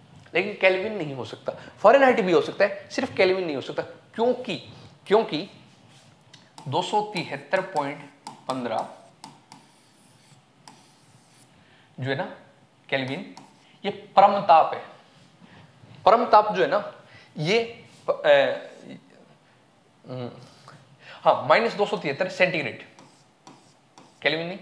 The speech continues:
centigrade, यानी कि ज़ीरो Kelvin। ये centigrade में आएगा, अ, केल्विन है वो ज़ीरो Kelvin।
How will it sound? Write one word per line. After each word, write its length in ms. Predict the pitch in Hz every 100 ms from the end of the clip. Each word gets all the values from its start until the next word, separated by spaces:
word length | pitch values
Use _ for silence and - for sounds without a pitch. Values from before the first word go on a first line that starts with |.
| - _ _ _ -
centigrade, 520 | 135 123 110 101 - - _ _ - _ _ _ - - 139
यानी 220 | 147 170
कि 320 | 196 247 - 123 120
ज़ीरो 640 | 127 175 185 180 - - - _ _
Kelvin। 400 | 151 139 135 120 - - - _ _ - - - 170
ये 60 |
centigrade 440 | 170 180 190 196 202
में 100 | 156
आएगा, 220 | 139 196
अ, 220 | 277 - - - -
केल्विन 580 | 139 139 - 165 190 202
है 200 | 208 -
वो 80 | 196
ज़ीरो 300 | 175 147 202
Kelvin। 400 | 175 123 107 101